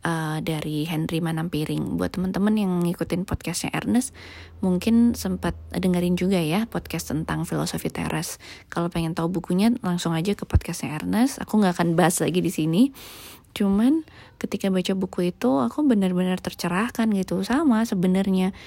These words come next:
apa yang udah aku ketahui juga, kalau kita tuh nggak bisa mengatur orang, titik. Jadi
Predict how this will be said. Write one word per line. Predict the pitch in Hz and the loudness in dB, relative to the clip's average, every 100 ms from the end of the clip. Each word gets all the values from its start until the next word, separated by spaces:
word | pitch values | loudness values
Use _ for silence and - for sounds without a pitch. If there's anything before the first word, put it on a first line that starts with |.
| - - | -20 -12
apa | - 185 185 | -10 0 0
yang | 180 175 170 170 | 2 0 0 -2
udah | 170 175 170 165 | -2 -2 -2 -4
aku | - | -8
ketahui | - - 160 160 156 | -8 -6 -2 0 0
juga, | 151 175 165 | -2 -2 -2
kalau | 165 175 240 - - - - - - | 0 0 0 -2 -20 -20 -20 -14 -6
kita | 190 202 | -2 0
tuh | 294 | 2
nggak | 277 202 | 2 0
bisa | 190 | 0
mengatur | 185 180 175 190 - | 0 -2 -4 -4 -2
orang, | 208 208 185 175 190 | -2 -2 -4 -4 -2
titik. | 214 - - - - - - - - - | -4 -2 -8 -8 -20 -20 -20 -20 -20 -4
Jadi | 208 202 247 - - | 2 4 4 2 -12